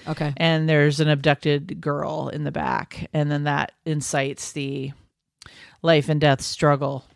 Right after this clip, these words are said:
Speaker 2: like,
Speaker 1: Okay.
Speaker 2: what happens, and I won't tell you who it is, and I won't tell you who the kidnappers are, and I won't tell you what the little girl's doing there. You know,
Speaker 1: Okay.
Speaker 2: all that's the story.
Speaker 1: Worth a watch?
Speaker 2: Yeah, I think it's worth a watch because we watch a lot of horror movies,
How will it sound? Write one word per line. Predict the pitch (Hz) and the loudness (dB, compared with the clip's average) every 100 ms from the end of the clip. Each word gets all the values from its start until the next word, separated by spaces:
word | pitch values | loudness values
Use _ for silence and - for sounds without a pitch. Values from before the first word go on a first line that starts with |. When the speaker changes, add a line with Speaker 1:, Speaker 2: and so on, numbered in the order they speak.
| _ - | _ -2
Speaker 2:
like, | 190 | 2
Speaker 1:
Okay. | 185 151 | 4 4
Speaker 2:
what | 147 | 4
happens, | 147 120 - 147 135 147 | 2 2 0 -4 -2 0
and | 139 | 2
I | 139 | 2
won't | 135 - | 0 -2
tell | 143 | -2
you | 139 | -2
who | 147 | -4
it | 147 | 0
is, | 220 240 226 202 180 | 2 2 0 -2 -2
and | |
I | 147 | -4
won't | 151 | -6
tell | 135 147 | -6 -6
you | 143 | -4
who | 143 | -6
the | 160 | -6
kidnappers | 233 226 208 214 196 | -6 -4 -4 -2 0
are, | 196 190 185 190 | 4 4 4 2
and | 160 | 0
I | |
won't | 156 143 | -4 -8
tell | - 156 | -6 -4
you | 151 | -4
what | 147 | -4
the | 151 | -8
little | 147 156 | -8 0
girl's | 214 220 196 | 4 4 4
doing | 202 202 196 | 2 2 0
there. | 185 | -2
You | 185 | 2
know, | 214 | 4
Speaker 1:
Okay. | - | 6
Speaker 2:
all | 202 208 | 6 4
that's | 208 185 - | 2 0 -4
the | 160 | -10
story. | - - 160 139 - - | -10 -6 -6 -4 -8 2
Speaker 1:
Worth | 208 214 | 4 6
a | 202 | 6
watch? | 202 302 - - | 6 4 -4 0
Speaker 2:
Yeah, | 226 285 240 190 - | 6 8 8 6 6
I | 240 311 | 6 6
think | 311 339 339 | 2 -2 0
it's | 349 | 0
worth | 214 190 175 | 4 4 6
a | |
watch | 165 139 139 - | 6 6 4 0
because | - 185 208 196 190 190 - - - - - - _ _ _ _ _ _ _ - | -4 4 6 8 8 4 -2 -12 -18 -20 -20 -20 _ _ _ _ _ _ _ 0
we | 202 220 | 4 6
watch | 202 202 196 - | 8 6 6 4
a | 185 | 4
lot | 175 175 | 6 6
of | 160 - - _ _ | 4 -2 -18 _ _
horror | 170 302 285 | 2 4 4
movies, | 160 147 123 135 151 - - | 0 -2 -2 -4 -6 -8 -12